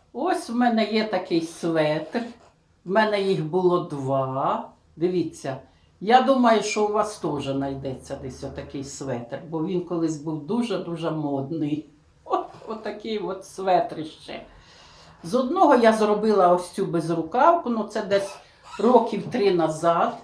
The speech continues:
Вона мені дуже-дуже гарно служить. Дивіться, по оцих вирізах я зробила кружева. От, пришила кружева, вив'язала,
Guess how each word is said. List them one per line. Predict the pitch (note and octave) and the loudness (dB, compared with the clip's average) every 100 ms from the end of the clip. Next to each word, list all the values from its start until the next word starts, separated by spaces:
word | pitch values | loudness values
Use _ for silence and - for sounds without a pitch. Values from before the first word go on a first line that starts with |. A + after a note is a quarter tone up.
| _ _ _ _ _ _ _ _ _ _ | _ _ _ _ _ _ _ _ _ _
Вона | G#3 A#3+ B3+ | -4 4 4
мені | B3 A#3+ | 4 0
дуже-дуже | A#3+ C#4 A#3 G3+ G#3+ G#3+ | 0 -2 -2 -2 -4 -4
гарно | G3 F#3+ E3+ E3+ | 2 2 2 -4
служить. | E3 - C#3 B2+ C3 D3 | -10 -12 -12 -10 -10 -10
Дивіться, | G3+ G3+ - D3+ - - | -8 -10 -8 -8 -8 -6
по | G#3+ F#3+ C#3+ - - _ | 2 4 4 -2 -16 _
оцих | F3 F3+ - - - | -10 -8 -6 -8 -6
вирізах | E3 E3 D#3 D#3+ E3 F3 - | 0 0 0 -2 -4 -6 -6
я | F3 F3 D#3 - - _ _ - | -2 0 0 -4 -14 _ _ -6
зробила | E3+ E3+ E3 F3 E3 D3+ D3+ - _ | -2 0 0 0 2 2 0 -6 _
кружева. | F3 F3 C#3+ E3 D3 C#3+ C#3 C#3+ F#3+ A3+ - _ _ _ _ _ _ _ _ _ _ - | -4 -4 0 0 2 2 2 0 -2 -4 -12 _ _ _ _ _ _ _ _ _ _ -14
От, | G3+ G3+ G3 | -8 -6 -4
пришила | G3+ G3 - G3 F3+ | -6 -6 -4 0 0
кружева, | F3+ F3 D#3+ E3+ E3+ G3 G#3+ | -2 -8 -6 -4 2 2 4
вив'язала, | G3 G3 G3 F3+ F#3 F3+ F3 F3 | 2 0 -2 -4 -2 -2 -2 -4